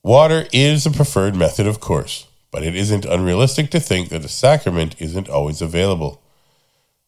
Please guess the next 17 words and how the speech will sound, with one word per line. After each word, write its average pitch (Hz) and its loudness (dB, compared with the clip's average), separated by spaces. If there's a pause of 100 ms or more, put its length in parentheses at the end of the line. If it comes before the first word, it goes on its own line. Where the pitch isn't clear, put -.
(100)
Just 226 0
to 226 -2
turn 175 2
the 175 2
screw 131 2
a 104 2
little 113 2
bit 147 2
more 104 4
before 101 0
I - -4
continue, 101 0
consider 175 0
this 110 0
for 107 0
a 107 0
moment. 82 -2